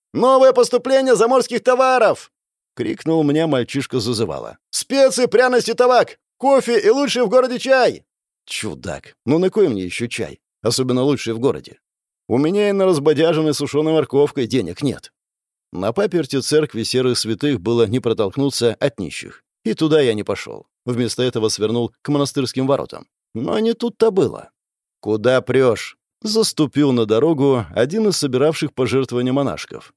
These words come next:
И вдруг как-то очень уж жёстко взял под локоток. «Ну-ка, стой!» «В госпиталь мне!» пояснил я и попытался освободить руку, но безуспешно. А вырываться силой не рискнул. Пусть парень и был не шибко широк в плечах,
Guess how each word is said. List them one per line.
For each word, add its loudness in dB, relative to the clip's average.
И 0
вдруг -2
как-то -2
очень -2
уж 0
жёстко -2
взял -2
под -8
локоток. -4
«Ну-ка, -2
стой!» 0
«В -14
госпиталь 0
мне!» -2
пояснил 0
я 0
и 0
попытался 0
освободить 0
руку, -6
но -2
безуспешно. -2
А 2
вырываться 2
силой -2
не -2
рискнул. -6
Пусть 0
парень 2
и -2
был 4
не -2
шибко -4
широк 0
в -20
плечах, -2